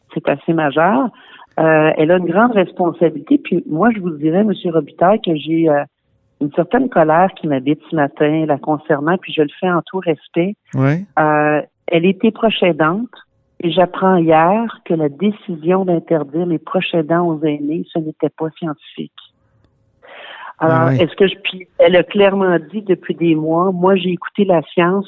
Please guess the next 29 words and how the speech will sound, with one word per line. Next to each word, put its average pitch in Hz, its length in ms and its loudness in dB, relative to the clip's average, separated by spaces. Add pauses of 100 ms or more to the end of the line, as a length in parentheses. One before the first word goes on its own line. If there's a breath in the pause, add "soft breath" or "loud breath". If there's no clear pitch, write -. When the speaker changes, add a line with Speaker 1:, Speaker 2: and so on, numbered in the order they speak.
Speaker 1:
parce - 200 -8
que 165 180 -2
ça 175 80 0
faisait 175 320 -2
pas 160 160 -4
mon 160 220 -2
affaire. 165 400 -2
Moi-même, 165 340 0
comme 151 220 -6
proche - 340 -2
aidante 160 460 -2
dans 151 100 -6
ma 147 140 -6
vie, 151 320 -14 (760 loud breath)
c'est, 151 160 2
j'ai 170 160 0
écouté 165 320 -4
la 170 180 2 (120)
science 175 400 0 (100)
et 151 220 -4
j'ai 156 160 -2
dû 160 380 -2
écouter - 340 -4
la 160 160 0
santé 151 340 -8
publique. 147 460 -4
Et 147 80 0
hier, 156 200 2
la 151 120 2